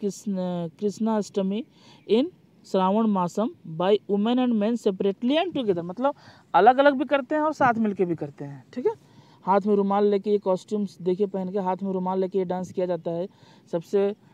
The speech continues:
जो important point है इस dance के बारे में, वो हाथ में रुमाल लेके करते हैं ये dance। अगला dance है friends गरालू। They carry decorated and vertically paid vessels, मतलब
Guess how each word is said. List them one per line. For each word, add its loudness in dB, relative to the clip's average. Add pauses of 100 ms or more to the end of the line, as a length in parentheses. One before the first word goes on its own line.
(160)
जो 2
important 0
point -2
है 2
इस -4
dance -2
के -8
बारे 0
में, -6
वो -2
हाथ -2
में -4
रुमाल -2
लेके -4
करते -6
हैं -6
ये -6
dance। -10 (1700)
अगला 2
dance 2
है 4
friends 0
गरालू। 4 (640)
They -2
carry 2
decorated 0
and 0
vertically 0
paid 8
vessels, 0
मतलब -2